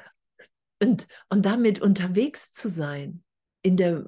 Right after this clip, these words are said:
also hier in, im Traum. Und zu wissen, ey, wow, das ist ein Traum, ich projiziere das gerade.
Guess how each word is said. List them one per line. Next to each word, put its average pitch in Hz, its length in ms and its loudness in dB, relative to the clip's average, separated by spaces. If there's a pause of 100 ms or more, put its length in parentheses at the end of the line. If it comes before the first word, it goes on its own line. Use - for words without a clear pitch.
(300)
also 180 200 -2
hier 175 300 -2
in, 165 200 0
im 160 300 -4
Traum. 143 500 -10 (460)
Und 185 140 -2
zu 170 260 -4
wissen, 185 400 0 (280)
ey, 185 100 -2
wow, 196 140 2
das 175 160 -4
ist - 160 -10
ein 170 140 -2
Traum, 180 460 -8
ich - 180 -8
projiziere 196 560 -2
das 156 240 -6
gerade. 156 500 -10